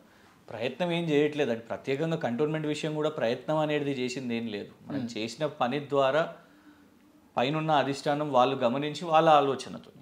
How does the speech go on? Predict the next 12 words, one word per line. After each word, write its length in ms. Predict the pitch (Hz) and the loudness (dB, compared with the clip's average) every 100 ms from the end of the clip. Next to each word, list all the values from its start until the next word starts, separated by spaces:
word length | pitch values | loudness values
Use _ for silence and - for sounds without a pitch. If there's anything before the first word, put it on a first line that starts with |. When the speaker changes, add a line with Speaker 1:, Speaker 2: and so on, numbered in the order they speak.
| - | -10
Speaker 1:
ఇవాళ 240 | - 120 | 2 4
Speaker 2:
మ్మ్. 100 | 143 | 4
Speaker 1:
కూడా 200 | 147 156 | 4 4
ఒకవేళ 320 | 143 135 127 139 | 4 2 2 2
మీరు 220 | 139 127 | 0 0
ఉదాహరణకు 440 | 127 135 139 139 | 2 2 2 -4
మల్కాజ్గిరి 560 | 127 117 131 131 131 131 | -4 -2 -2 -2 -6 -6
గురించే 360 | 127 131 127 | -6 -6 -2
అంటే 500 | 127 107 123 104 117 - _ _ _ _ _ - - | -2 -2 -4 -6 -6 -14 _ _ _ _ _ -18 -8
సోషల్ 260 | 120 156 | -4 -2
మీడియాలో 440 | 156 151 147 143 143 139 | -2 2 4 4 2 2
చాలామంది 500 | 123 135 131 127 | 2 0 -4 -6